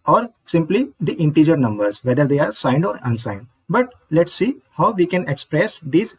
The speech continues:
other real numbers, which are of type fractions or these integer and fractional parts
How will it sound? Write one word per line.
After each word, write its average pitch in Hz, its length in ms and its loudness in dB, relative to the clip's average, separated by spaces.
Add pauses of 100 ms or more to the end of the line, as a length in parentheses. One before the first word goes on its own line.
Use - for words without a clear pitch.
other 185 300 -2
real 143 320 2
numbers, 120 500 0 (200)
which 131 160 0
are 139 120 0
of - 140 -2
type 127 240 -2
fractions 135 720 -2
or 139 180 2
these 165 380 0 (260)
integer 151 360 4
and 196 200 -2
fractional 147 400 0
parts 143 440 -2